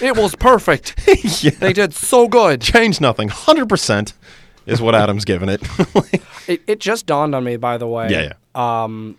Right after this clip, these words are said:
Speaker 1: 'cause we're talking about Marvel movies, and I, it was <laughs> almost annoyed
Speaker 2: Hmm.
Speaker 1: it didn't click, um,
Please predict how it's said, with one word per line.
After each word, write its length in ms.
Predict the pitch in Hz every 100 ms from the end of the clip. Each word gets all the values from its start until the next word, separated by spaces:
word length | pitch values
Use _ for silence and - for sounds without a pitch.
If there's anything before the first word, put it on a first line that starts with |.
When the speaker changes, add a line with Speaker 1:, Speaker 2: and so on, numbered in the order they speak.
| -
Speaker 1:
'cause 220 | - 123
we're 80 | 127
talking 200 | 147 135
about 120 | 104
Marvel 260 | 120 131 110
movies, 420 | 101 101 101 - _ _ _ _ -
and 180 | 131 127 _ _ _ _ -
I, 220 | 127 139 _ _ _
it 80 | 147
was 220 | 143 131 _ -
<laughs> 880 | - - - - _ _ _ _ -
almost 240 | 160 160
annoyed 640 | 113 113 147 160 113 110 -
Speaker 2:
Hmm. 200 | 95 85
Speaker 1:
it 40 |
didn't 280 | 143 123 104
click, 500 | - 135 165 104 _ _ _ _ _ _ _ _ _ _ _
um, 580 | 120 113 107 104 104 104